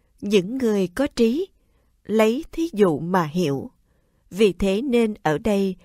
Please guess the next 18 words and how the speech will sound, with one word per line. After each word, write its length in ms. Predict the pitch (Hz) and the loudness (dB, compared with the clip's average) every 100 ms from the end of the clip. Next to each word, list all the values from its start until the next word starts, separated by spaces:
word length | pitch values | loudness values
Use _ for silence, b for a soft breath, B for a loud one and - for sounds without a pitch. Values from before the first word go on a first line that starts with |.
| b | b
lấy 340 | - 214 233 370 | 0 0 2 -2
bể 200 | 185 151 | 0 0
cả 480 | - 190 147 147 208 - - | 0 -2 -2 -4 -10 -16 -6
mà 260 | 208 196 | -2 -2
làm 340 | 185 185 170 160 | 0 -2 -4 -6
thí 220 | 226 269 | -6 -2
dụ. 300 | 220 156 - - _ _ _ _ _ _ _ _ _ _ - | 2 2 0 -10 _ _ _ _ _ _ _ _ _ _ -4
Lượng 380 | 202 190 165 | 2 2 2
của 120 | 175 240 | 0 2
bể 180 | 208 | 2
cả 420 | 160 - 165 151 202 | 0 -2 -2 -2 -2
rộng 220 | - 165 170 | 0 2 0
lớn 460 | 202 196 247 311 | 0 -2 -4 0
mênh 260 | 254 247 233 | 2 2 2
mông 280 | 240 233 220 _ | 0 0 -4 _
không 340 | - 269 240 | -2 0 0
ngăn 280 | 202 190 151 | -2 -4 -4
mé. 280 | 156 156 254 | -4 -4 -8